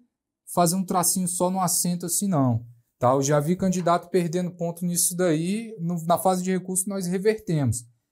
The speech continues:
Mas pra você não correr esse risco, queira anular. Errou o acento, anule a palavra inteira e reescreva ela na sequência do seu texto, tá bom? Aqui, mais uma vez, agiu com perfeição, fez tão somente um tracinho simples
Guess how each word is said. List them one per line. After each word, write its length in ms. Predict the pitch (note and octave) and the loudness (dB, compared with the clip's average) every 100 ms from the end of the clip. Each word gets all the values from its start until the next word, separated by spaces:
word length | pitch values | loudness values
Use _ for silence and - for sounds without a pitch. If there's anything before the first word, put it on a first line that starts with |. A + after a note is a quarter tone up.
| _ | _
Mas 180 | F3 G#3+ | 0 2
pra 160 | A3 A#3+ | 2 0
você 280 | A#3 A3 G#3+ | 0 0 0
não 120 | G3+ | 0
correr 300 | F#3+ E3 E3 | 2 4 4
esse 220 | D#3+ - | 2 0
risco, 500 | A#2 F#3 A3 - - _ _ _ _ | 2 4 2 0 -6 _ _ _ _
queira 280 | G#3+ B3+ C4 | -2 0 0
anular. 480 | B3+ A#3 G3 F#3+ F3+ | 0 4 6 6 4
Errou 320 | G3 F3+ B3+ | 4 6 6
o 40 | |
acento, 480 | A3 - G#3 G#3+ G3 | 6 4 0 -2 -2
anule 300 | F#3+ F#3+ A3+ | -2 -2 -4
a 40 | A3 | -2
palavra 380 | G3 F#3 F3 | -2 -2 0
inteira 460 | E3 - E3 F#3+ F#3 | -2 0 0 0 -4
e 140 | F#3 | -4
reescreva 720 | D#3+ F3+ F3 - D#3+ E3+ E3 C#3+ | -2 -2 -2 -4 -4 -2 0 0
ela 200 | D3+ D3+ | 0 -2
na 120 | D3+ | -2
sequência 460 | - C#3+ D3 - | -4 -4 -6 -6
do 80 | D3 | -4
seu 180 | - D#3+ | -4 -4
texto, 400 | - A#2 G#2 - _ _ _ - | -4 -2 -4 -8 _ _ _ -2
tá 140 | A#2+ | 0
bom? 360 | A#2 B2 D3+ - _ _ | 2 2 0 -4 _ _
Aqui, 560 | C#3 C3+ - F#3 A3+ A3 | -6 -4 0 0 0 -4
mais 460 | D#3 C#3 C#3+ F3 E3+ | -12 -4 0 2 0
uma 160 | E3+ | -2
vez, 260 | D3 D#3+ E3 | -2 -2 0
agiu 260 | D#3+ D3 D#3 | 0 -2 -4
com 140 | D#3+ | -6
perfeição, 800 | - D3 F3+ E3+ - F3 G3 G3+ | -4 -4 -2 -2 -2 -2 -4 -6
fez 300 | - F#3 E3+ | -8 -8 -8
tão 180 | - F#3+ | -8 -4
somente 480 | - E3+ D#3+ D#3+ F3 | -2 -2 -4 -6 -6
um 40 | |
tracinho 400 | E3 D3 - C#3+ | -4 -2 -2 0
simples 460 | - D#3 D3+ - | 0 -2 -6 -14